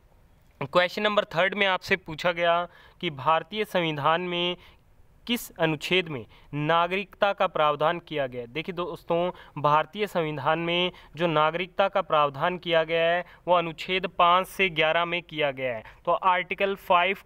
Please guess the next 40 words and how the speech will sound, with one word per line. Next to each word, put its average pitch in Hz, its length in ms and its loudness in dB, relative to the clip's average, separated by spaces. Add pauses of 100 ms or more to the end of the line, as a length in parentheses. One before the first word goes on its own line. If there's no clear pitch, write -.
to 190 140 -6
इलेवन 170 440 2
इस 185 140 -8
क्वेश्चन 170 360 0
का 175 140 0
आपका 170 200 -4
बिल्कुल 160 280 -6
राइट 151 280 -2
आंसर 170 260 -2
रहेगा। 175 480 2 (260)
इसके 196 280 0
अलावा 165 480 0 (220)
नेक्स्ट 165 300 -2
शिफ्ट 220 180 -6
में 202 100 -2
पूछा 170 300 -4
जा 180 140 4
सकता 170 320 -2
है 175 240 2 (200)
कि 190 80 -6
जो 180 120 2
नागरिकता 160 640 0
है, 180 300 0 (220)
वो 175 140 -2
तो 202 140 -4
अनुच्छेद 170 540 -2
पाँच 170 320 4
से 190 160 -6
ग्यारह 156 340 2
में 147 140 -6
है, 104 120 -14 (220)
परंतु 190 340 0
वह 180 240 2
भारतीय 151 460 0
संविधान 160 520 -2
के 170 120 -14 (100)
किस - 220 -10
भाग 139 240 2
में 127 160 -8
है? 104 100 -16